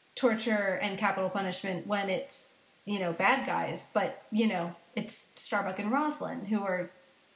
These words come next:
you know, so I think it's intentionally, not only are these obviously hot button issues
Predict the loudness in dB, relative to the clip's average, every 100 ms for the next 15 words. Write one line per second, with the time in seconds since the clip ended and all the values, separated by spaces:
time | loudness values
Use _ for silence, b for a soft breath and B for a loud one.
0 | _ 2 4 4 2 2 4 4 4 2
1 | 2 2 2 2 2 0 0 -4 -6 -10
2 | b b b b b 6 6 4 4 2
3 | 0 -2 -2 0 0 2 0 0 0 -2
4 | -2 -6 -4 -4 -4 -2 0 2 0 0